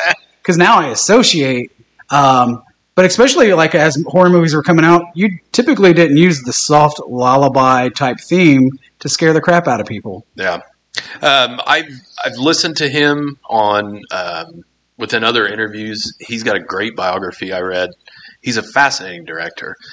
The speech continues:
Speaker 3: My one complaint with this documentary is that I feel like they sidestep some of his, uh,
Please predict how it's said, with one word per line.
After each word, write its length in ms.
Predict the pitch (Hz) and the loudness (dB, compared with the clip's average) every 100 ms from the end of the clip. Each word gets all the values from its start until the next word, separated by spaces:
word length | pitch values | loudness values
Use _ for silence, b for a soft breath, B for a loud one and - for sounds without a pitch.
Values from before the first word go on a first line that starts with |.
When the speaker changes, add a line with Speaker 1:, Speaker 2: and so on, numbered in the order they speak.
| B B B _ _ - | B B B _ _ -16
Speaker 3:
My 240 | 107 107 | -2 -2
one 320 | 92 117 147 | 0 -2 -4
complaint 420 | 147 131 - 127 120 | -4 -8 -6 -6 -6
with 160 | 98 | -10
this 160 | - 92 | -10 -8
documentary 800 | - 107 - 87 90 - 82 87 | -4 -4 -4 -12 -12 -12 -14 -14
is 200 | 98 90 87 | -14 -14 -10
that 100 | 90 | -8
I 100 | 73 | -8
feel 180 | - 110 | -8 -2
like 180 | 104 - | -2 -4
they 100 | 92 | -8
sidestep 720 | - 98 98 95 - 110 104 - _ _ | -6 -4 -4 -6 -6 -4 -6 -8 _ _
some 200 | - 101 | -8 -8
of 120 | 92 | -12
his, 440 | 95 90 82 - - | -14 -14 -12 -12 -12
uh, 340 | 90 85 90 | -12 -10 -10